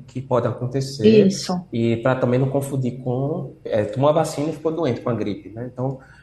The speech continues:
Speaker 1: às vezes realmente pode ter uma moleza, pode ter alguma febrinha.
Speaker 2: Isso.
Speaker 1: Isso são até sintomas até esperados, mas que não invalidam a vacina. Pelo contrário, elas só reforçam o sistema imune. No caso, você tá tendo uma resposta à vacina,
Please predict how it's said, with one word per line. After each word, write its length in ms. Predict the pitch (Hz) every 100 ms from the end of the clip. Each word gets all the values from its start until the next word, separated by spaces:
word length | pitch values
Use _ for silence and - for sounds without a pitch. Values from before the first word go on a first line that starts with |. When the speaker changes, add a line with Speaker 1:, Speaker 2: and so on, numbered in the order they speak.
| -
Speaker 1:
às 100 | 131
vezes 220 | 143 143
realmente 320 | 147 190 180 -
pode 400 | 151 151 151 -
ter 80 |
uma 160 | 117 120
moleza, 640 | 131 127 120 120 127 127 123 - - - -
pode 240 | 135 135
ter 120 | 131
alguma 240 | 113 113 113
febrinha. 680 | 127 113 104 120 127 131
Speaker 2:
Isso. 280 | 139 202 139
Speaker 1:
Isso 360 | 135 135 156 -
são 220 | 143 156 156 -
até 220 | - 135
sintomas 420 | 139 151 135 131
até 460 | 131 127 139 - - - -
esperados, 760 | - - 156 110 113 131 151 -
mas 220 | 131 135
que 160 | - 135
não 160 | 131
invalidam 680 | 165 185 196 135 127 147 190 131
a 100 | 117
vacina. 640 | 123 120 - 104 123 190 - - _ - -
Pelo 140 | 120
contrário, 420 | - 147 - 110 117
elas 100 | 113
só 100 | 123
reforçam 560 | 143 139 127 135 160 160
o 40 |
sistema 260 | - 123 131
imune. 220 | 113 120
No 140 | 131 135
caso, 240 | 131 135
você 100 | 143
tá 140 | 131
tendo 200 | 120 131
uma 140 | 160 170
resposta 520 | 160 185 127 135 127
à 120 | 131
vacina, 680 | 170 196 - 139 156 247